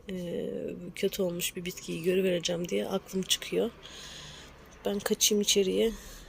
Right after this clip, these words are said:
Telefonu tuttuğum parmağım hissetmiyorum şu anda. Yani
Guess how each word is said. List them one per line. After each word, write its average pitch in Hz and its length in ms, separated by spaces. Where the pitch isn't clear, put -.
Telefonu 208 460
tuttuğum - 440
parmağım 190 540
hissetmiyorum 175 640
şu - 200
anda. 165 240
Yani 165 260